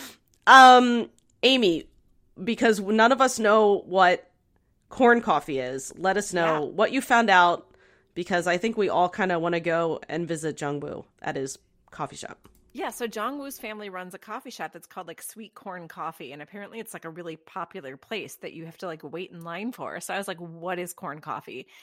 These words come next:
Speaker 2: Like, is that a thing, or is that just, like, a Korean saying?" So I actually Googled it, and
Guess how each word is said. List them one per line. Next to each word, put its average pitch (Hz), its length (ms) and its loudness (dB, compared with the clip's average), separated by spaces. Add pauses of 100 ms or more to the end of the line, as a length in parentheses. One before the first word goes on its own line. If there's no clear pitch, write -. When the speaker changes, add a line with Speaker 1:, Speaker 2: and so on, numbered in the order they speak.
(160)
Speaker 2:
Like, 185 120 -10
is 190 80 -8
that 190 160 -2
a 196 40 -6
thing, 208 280 -8
or 208 80 -6
is 180 100 -6
that 175 140 -6
just, 185 140 -12
like, 170 140 -12
a 170 40 -20
Korean 180 460 -16
saying?" 156 420 -10
So 190 120 -8
I 185 60 -4
actually 226 380 -6
Googled 220 380 -6
it, 151 220 -8 (680)
and 180 500 -6